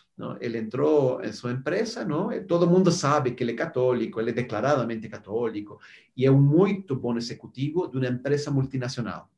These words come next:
não? Que está presente, é americana a empresa, e está toda Latinoamérica e Europa. Inclusive, acho que tienen una, una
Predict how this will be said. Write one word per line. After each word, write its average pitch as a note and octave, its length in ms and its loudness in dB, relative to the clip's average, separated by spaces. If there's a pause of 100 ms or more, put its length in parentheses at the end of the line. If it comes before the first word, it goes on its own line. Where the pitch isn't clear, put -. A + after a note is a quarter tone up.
(120)
não? A2+ 240 -12
Que - 80 -20
está - 120 -14
presente, C#3+ 580 -2 (260)
é C#3 80 0
americana C3+ 540 2
a C3+ 40 2
empresa, E3+ 460 -2 (300)
e C#3 60 -8
está C#3 180 -4
toda G#3 380 6
Latinoamérica F#3 640 2
e - 40 -2
Europa. B2 460 0 (760)
Inclusive, D#3 480 2
acho D#3+ 220 -2
que C3+ 80 -2
tienen B2+ 260 0
una, A2+ 540 -2
una G2+ 640 -4